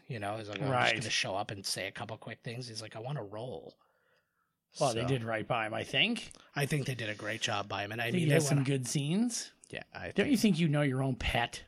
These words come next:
Speaker 2: Like, how fucking
Speaker 1: Yes.
Speaker 2: dumb do you think the guy is? Like, Jesus Christ, you haven't
Speaker 1: Yeah.
Speaker 2: b-, rebuilding your robots,
Speaker 1: Yeah.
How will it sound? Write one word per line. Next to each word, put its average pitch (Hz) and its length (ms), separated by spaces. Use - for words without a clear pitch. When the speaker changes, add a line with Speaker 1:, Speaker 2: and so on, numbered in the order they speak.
Speaker 2:
Like, 147 100
how 214 80
fucking 202 300
Speaker 1:
Yes. 170 100
Speaker 2:
dumb 165 180
do 151 60
you 143 80
think 151 180
the 139 60
guy 127 240
is? 123 320
Like, 107 120
Jesus 143 400
Christ, 160 360
you 131 80
haven't 147 240
Speaker 1:
Yeah. 160 60
Speaker 2:
b-, 147 80
rebuilding 160 520
your 143 160
robots, 135 640
Speaker 1:
Yeah. 110 160